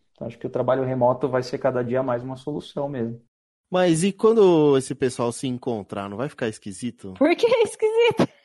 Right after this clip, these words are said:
Speaker 3: <laughs>
Speaker 2: Fala, "Pô, nunca vi essa pessoa pessoalmente, nunca" <laughs>
Speaker 3: No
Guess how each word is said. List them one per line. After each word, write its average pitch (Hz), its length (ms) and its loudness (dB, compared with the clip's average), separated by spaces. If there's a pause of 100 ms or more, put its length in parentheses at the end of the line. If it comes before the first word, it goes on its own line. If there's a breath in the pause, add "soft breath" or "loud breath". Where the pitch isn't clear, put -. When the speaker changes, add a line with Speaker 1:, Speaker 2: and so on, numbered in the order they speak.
Speaker 3:
<laughs> - 2500 -8
Speaker 2:
Fala, 147 140 -8
"Pô, 170 240 4
nunca 175 280 -2
vi 156 140 0
essa 156 160 -4
pessoa 139 340 -4
pessoalmente, 123 840 -4
nunca" 143 260 -8
<laughs> 269 580 -4
Speaker 3:
No 208 520 -8